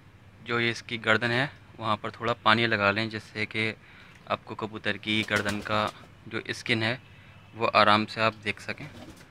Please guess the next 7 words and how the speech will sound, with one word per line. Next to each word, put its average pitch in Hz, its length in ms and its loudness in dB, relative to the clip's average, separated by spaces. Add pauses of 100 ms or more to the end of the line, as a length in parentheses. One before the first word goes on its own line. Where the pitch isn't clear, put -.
(1000)
और 101 440 -12 (760)
इसमें 110 240 -20
ठीक - 200 -14
से - 100 -12
पानी 104 220 -4
लगा 101 220 -10
लें। 104 160 -12